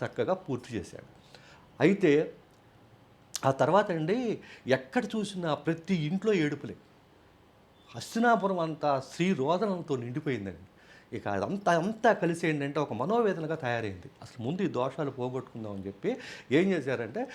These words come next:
శ్రీకృష్ణుడిని సలహా అడిగితే శ్రీకృష్ణుడు అన్నాడు, "వారణాసి వెళ్ళు, మహాశివుడిని ప్రార్థించండి, మీకు ఆ దోషాలు పోతాయి" అన్నాడు. సరే అని పాండవులు బయలుదేరారండి. ఆ బయలుదేరినప్పుడు ఏంటంటే కనుక చక్కగా ముందు వారణాసి వచ్చేసారు. ఈ విషయం శివుడికి తెలిసి ఏం చేశారంటే కనుక "ఇన్ని దోషాలు నా వల్ల కాదు, మీకు దండం రా బాబు" అని చెప్పేసి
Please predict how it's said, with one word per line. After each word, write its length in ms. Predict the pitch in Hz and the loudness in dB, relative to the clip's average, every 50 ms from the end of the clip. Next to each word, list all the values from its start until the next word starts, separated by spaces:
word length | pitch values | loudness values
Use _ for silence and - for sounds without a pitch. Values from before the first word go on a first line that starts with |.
| - - | -12 -4
శ్రీకృష్ణుడిని 480 | - 208 220 208 208 202 - 180 165 147 | -2 -2 0 0 -2 -4 -4 -4 -4 -4
సలహా 300 | 139 143 131 135 127 139 | -4 -4 -4 -2 -2 -2
అడిగితే 300 | 135 135 135 135 202 196 | -2 -2 -4 -2 -2 -4
శ్రీకృష్ణుడు 520 | 202 202 190 196 196 196 170 - - 151 | -4 -2 -2 -4 -2 -4 -8 -8 -6 -6
అన్నాడు, 220 | 135 131 131 165 208 | -4 -4 -2 -2 -2
"వారణాసి 560 | 165 131 139 156 165 165 160 139 131 - 135 | 0 0 0 0 0 0 0 0 -2 -2 -6
వెళ్ళు, 260 | 120 120 135 170 208 208 - - - - | -6 -4 -2 -2 -4 -4 -6 -14 -8 -2
మహాశివుడిని 500 | - 156 202 220 208 214 196 165 165 156 | 0 4 4 4 4 2 0 -2 -2 -2
ప్రార్థించండి, 760 | 147 - 135 127 123 120 131 127 - - 127 117 123 180 240 226 | -2 0 0 0 0 0 -2 -6 -4 -4 -6 -4 -2 -2 -2 -2
మీకు 220 | 165 151 131 139 | -2 -2 0 0
ఆ 40 | 110 | 0
దోషాలు 400 | 98 117 117 120 - 151 127 110 | 2 2 2 2 2 0 -2 -2
పోతాయి" 360 | - 101 92 92 - 110 107 | -4 -6 -8 -6 -4 -4 -4
అన్నాడు. 220 | 95 92 87 - - - - - | -4 -6 -8 -14 -18 -20 -12 -6
సరే 160 | 123 113 139 | -4 -2 -2
అని 80 | 160 170 | -2 -2
పాండవులు 400 | 170 - 127 135 135 139 131 131 | -2 0 0 0 2 0 0 0
బయలుదేరారండి. 640 | 123 123 123 120 131 131 131 127 123 123 131 190 233 - - - - - - - | 2 0 0 2 0 0 -2 -2 -4 -4 -6 -6 -6 -8 -10 -18 -20 -10 -2 2
ఆ 120 | 147 151 147 | 4 4 4
బయలుదేరినప్పుడు 720 | 120 123 170 226 254 247 247 226 208 214 202 - 170 165 | 4 4 4 4 6 6 6 4 4 2 -2 -2 -2 -2
ఏంటంటే 320 | 165 165 170 165 156 156 | -2 -2 -2 -2 -2 -2
కనుక 200 | 151 147 143 156 | -2 -2 -2 -4
చక్కగా 400 | 220 208 - 160 160 - 160 180 | -4 -4 -4 -4 -4 -4 -4 -4
ముందు 220 | 170 156 151 160 185 | -2 -2 -4 -2 0
వారణాసి 400 | 170 143 139 147 151 139 - 139 | 4 4 4 4 4 2 -2 -4
వచ్చేసారు. 380 | 110 - - - 127 104 95 - - - - - - - - - - | -8 -8 -8 -6 -6 -6 -6 -8 -14 -20 -20 -20 -20 -20 -12 -2 2
ఈ 100 | 151 160 | 4 6
విషయం 360 | 151 160 156 - 254 240 220 | 6 6 4 6 4 4 4
శివుడికి 360 | - - 196 208 240 254 214 | 4 2 2 2 2 2 0
తెలిసి 300 | 196 190 180 175 170 170 | 2 0 0 0 0 0
ఏం 100 | 151 175 | 0 0
చేశారంటే 520 | 180 185 175 - 175 147 139 143 139 165 151 | 0 -2 -4 -2 -2 -2 -2 -2 -2 -2 -2
కనుక 240 | 139 123 131 - 151 | -2 -2 -2 -2 -2
"ఇన్ని 480 | 170 190 156 143 175 202 214 214 240 | -2 -2 0 0 0 0 2 2 0
దోషాలు 560 | 190 156 180 185 202 196 202 196 190 185 165 135 | 2 2 4 4 4 4 4 2 2 2 2 0
నా 160 | 127 127 143 | 0 2 2
వల్ల 180 | 151 160 170 170 | 2 2 2 0
కాదు, 240 | 160 160 156 160 165 | 0 0 0 0 0
మీకు 240 | 156 139 113 113 104 | 0 0 0 0 0
దండం 360 | - 117 117 127 151 156 151 | 0 0 -2 0 0 0 0
రా 60 | 143 | 0
బాబు" 300 | 135 120 123 127 123 139 | 0 0 0 -2 0 0
అని 180 | 139 123 127 120 | -2 -2 -2 -4
చెప్పేసి 480 | 101 - - 104 95 - 160 202 247 | -6 -6 -8 -10 -8 -4 -4 -4 -4